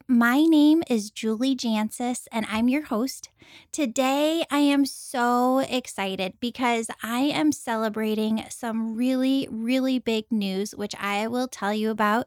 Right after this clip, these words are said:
at the end of this podcast. I kinda wanna build up to it in the story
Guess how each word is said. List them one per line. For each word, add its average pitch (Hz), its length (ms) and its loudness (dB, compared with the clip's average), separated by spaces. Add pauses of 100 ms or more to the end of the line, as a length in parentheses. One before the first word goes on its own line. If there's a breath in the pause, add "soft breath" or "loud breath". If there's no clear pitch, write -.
at 226 120 -8
the 214 240 -6
end 233 280 2
of 247 100 -4
this 214 180 -4
podcast. 202 680 -4 (360 loud breath)
I 240 60 -4
kinda 269 280 6
wanna 247 220 4
build 240 400 0
up 214 340 0
to 220 220 -4
it 208 220 -2
in 220 160 0
the 208 100 -2
story 254 800 -2